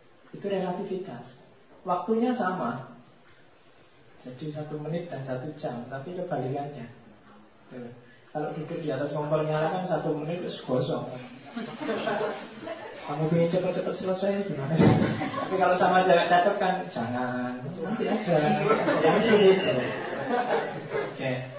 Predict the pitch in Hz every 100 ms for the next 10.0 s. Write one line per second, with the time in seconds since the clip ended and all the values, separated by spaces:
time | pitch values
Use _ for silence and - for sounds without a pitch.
0 | - - 185 185 196 - - - - -
1 | - - 190 220 226 190 - - - -
2 | - - - - - - - 190 190 175
3 | - - 196 190 160 196 202 196 196 190
4 | 185 175 175 170 156 127 127 127 143 151
5 | 160 160 - 147 156 160 151 156 175 160
6 | 156 151 151 151 - 135 - 165 156 147
7 | 139 131 123 123 123 117 - - - -
8 | - - - - - - - 135 131 131
9 | - 131 131 139 127 123 123 123 -